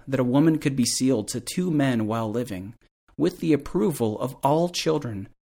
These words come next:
was a new concept to me at the time, which is why I visited the topic several times and even shortly before my new father-in-law died.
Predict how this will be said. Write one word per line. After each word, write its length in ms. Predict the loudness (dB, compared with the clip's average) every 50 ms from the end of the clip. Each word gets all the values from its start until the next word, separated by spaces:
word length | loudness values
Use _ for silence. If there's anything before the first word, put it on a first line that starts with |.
| _ 0
was 160 | 0 4 6
a 40 | 6
new 180 | 6 6 4
concept 600 | 2 2 2 2 2 2 2 0 0 0 -2 -2 -2
to 100 | 0 0
me 160 | 0 0 0
at 100 | -2 -4
the 80 | -6
time, 480 | -6 -4 -2 -2 -2 -2 -4 -6 -10 -14 -18 _ _ _ _ _ _ _ _ _ _ _ _
which 180 | 0 0 2
is 140 | 2 0 2
why 300 | 2 4 4 4 4 4
I 80 | 4 2
visited 480 | 4 4 2 4 4 2 0 -2 -4
the 80 | -4 -6
topic 440 | -4 -2 0 0 0 -2 -4 -4 -4
several 380 | -2 0 0 0 0 -2 -4
times 420 | -2 -2 -2 -2 0 0 -2 -2 -2
and 120 | -2 0
even 320 | 0 0 -2 0 0 -2 -2
shortly 440 | -2 2 2 2 2 2 0 -2
before 380 | -2 -2 -4 -2 2 4 4 6
my 160 | 6 4 6
new 220 | 6 6 6 6 4
father-in-law 720 | 2 0 2 2 2 2 0 -2 -2 -2 -4 -4 -6 -6
died. 460 | -6 -6 -8 -8 -8 -8 -10 -12 -16